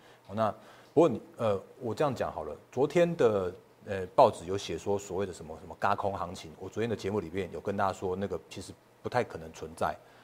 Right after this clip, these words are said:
哦，原因是因为其实昨天应该说最，最近的所谓的融券啊，都是在vix的身上，哦，所以并不会有所谓的轧空的行情。那不过如果就今天的报纸来说的话，其实我觉得今天的写的就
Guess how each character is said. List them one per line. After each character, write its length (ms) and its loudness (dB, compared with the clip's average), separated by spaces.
哦， 100 -6
原 220 2
因 80 -2
是 160 -4
因 240 -2
为 140 6
其 100 -6
实 80 -6
昨 240 -2
天 180 -2
应 100 -6
该 80 0
说 80 2
最， 280 -8
最 160 6
近 240 -6
的 180 -2
所 160 -6
谓 80 0
的 160 -4
融 260 -2
券 300 6
啊， 180 -2
都 160 2
是 120 -6
在 180 4
vix 360 -2
的 80 -6
身 280 -4
上， 200 2
哦， 80 -12
所 120 0
以 120 -2
并 120 0
不 140 -4
会 120 4
有 60 2
所 180 -6
谓 60 -2
的 120 -6
轧 160 2
空 180 -4
的 80 -8
行 160 -10
情。 160 -12
那 100 2
不 100 0
过 160 8
如 80 4
果 100 6
就 240 6
今 220 -4
天 180 2
的 120 0
报 180 6
纸 100 -4
来 120 2
说 160 -4
的 80 -2
话， 160 4
其 120 -8
实 80 -6
我 80 -4
觉 120 -6
得 80 2
今 120 -6
天 140 2
的 160 0
写 240 -8
的 80 -4
就 100 -6